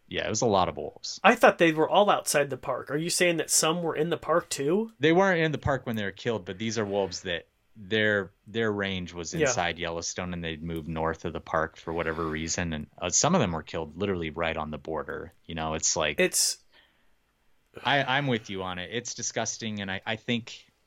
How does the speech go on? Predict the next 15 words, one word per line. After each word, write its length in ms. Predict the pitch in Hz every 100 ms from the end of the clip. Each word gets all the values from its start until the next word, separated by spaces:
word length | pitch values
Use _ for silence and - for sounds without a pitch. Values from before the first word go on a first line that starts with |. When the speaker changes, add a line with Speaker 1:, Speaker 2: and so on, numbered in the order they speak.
| _ _ _ -
Speaker 1:
I 120 | 117
do 240 | 110 135
think 340 | 139 160 160 -
there 500 | 135 131 123 123 -
is 140 | 117 110
an 100 | 107
ethical 500 | 117 127 - 117 104
way 480 | 101 98 95 92 - _ _ _ _ _ _ _ _
to 100 | -
manage 500 | 101 98 95 92 82 80
wildlife. 640 | 78 76 - 64 - - -
I 120 | 98
think 400 | - 104 92 - _
that, 220 | 95 85 - _ _ _ _ _ -
um, 460 | 95 85 78 76